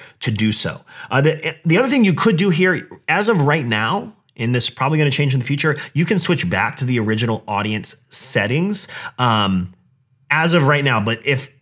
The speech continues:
my hunch is probably correct, it's gonna move to the point where it removes that ability to do so.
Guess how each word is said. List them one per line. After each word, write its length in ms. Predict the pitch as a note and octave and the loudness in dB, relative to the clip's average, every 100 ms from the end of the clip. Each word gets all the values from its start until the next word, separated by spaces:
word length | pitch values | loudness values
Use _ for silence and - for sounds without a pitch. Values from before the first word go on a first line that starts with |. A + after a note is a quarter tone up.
| - | -2
my 180 | C3+ | -2
hunch 300 | A#2+ G#3+ G#3+ | 2 2 2
is 80 | E3+ | 0
probably 440 | D3 F3 F3 D#3 D3+ | 0 0 2 2 0
correct, 380 | - C#3 C3+ - | 0 0 0 -4
it's 120 | C3+ | -2
gonna 140 | C#3 | 0
move 160 | B2 A#2 | 0 0
to 80 | A#2 | -2
the 80 | G#2 | -2
point 240 | B2 A2 | -2 0
where 160 | G#2+ G#2 | -2 -2
it 220 | A#2 - | -6 -6
removes 600 | A2+ G2+ G#2 G#2 G2 F#2 - - | -4 -2 -2 -2 -2 -6 -14 -10
that 160 | G#2 G2 | -4 -2
ability 560 | F#2 F#2+ F#2 F2 E2+ - - - - | 0 0 -2 -2 -4 -8 -18 -20 -8
to 120 | - | -4
do 240 | F#2+ G#2+ G#2 | 0 0 0
so. 300 | - - | -2 -8